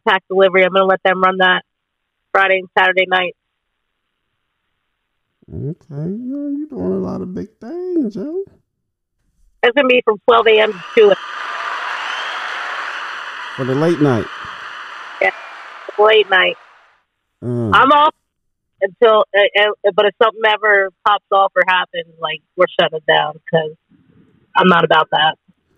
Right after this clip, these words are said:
Speaker 2: Hold on, if they just did, hold on, hold on. So you saying you opening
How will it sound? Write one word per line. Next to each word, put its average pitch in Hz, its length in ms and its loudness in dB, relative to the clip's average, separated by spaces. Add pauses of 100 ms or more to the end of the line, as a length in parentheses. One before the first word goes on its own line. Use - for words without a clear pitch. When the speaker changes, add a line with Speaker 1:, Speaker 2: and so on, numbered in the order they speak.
(160)
Speaker 2:
Hold 311 200 4
on, 190 180 0
if 160 120 -12
they 185 160 -6
just 156 280 -6
did, 135 180 -6
hold 170 200 0
on, 107 180 2
hold 90 140 -6
on. - 60 -20 (380)
So - 100 -4
you 139 140 2
saying 123 300 4
you 110 260 0
opening 117 640 4